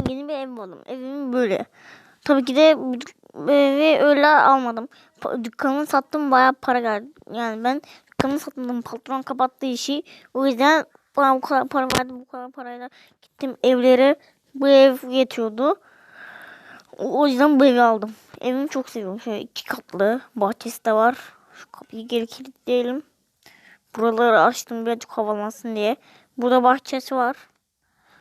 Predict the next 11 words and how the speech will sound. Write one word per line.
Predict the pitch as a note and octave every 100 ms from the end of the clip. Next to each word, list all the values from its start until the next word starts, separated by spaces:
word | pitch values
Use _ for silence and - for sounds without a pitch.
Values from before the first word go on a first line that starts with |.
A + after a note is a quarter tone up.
| _
Şöyle | - A#3 G#3+ G#3+
burada | A3 A3+
küçük | A3+ - -
tepesi | A3 A3+ - F3
var. | F3
Buradan | G3 F#3+ G#3+
çimleri | - - G3+ G3+ G#3
biçiyorum. | G#3 - E3 G#2 F3+ B3 _ _ _ - - _ _ -
Eskileri | - - E3+ A3
koyuyorum. | - E3+ - F#3+ A#3 C4+ _ _ _ _ _ _ _ _ _ _ _ - C#4+
Orada | B3 B3 B3+ B3 B3 A#3+ A#3+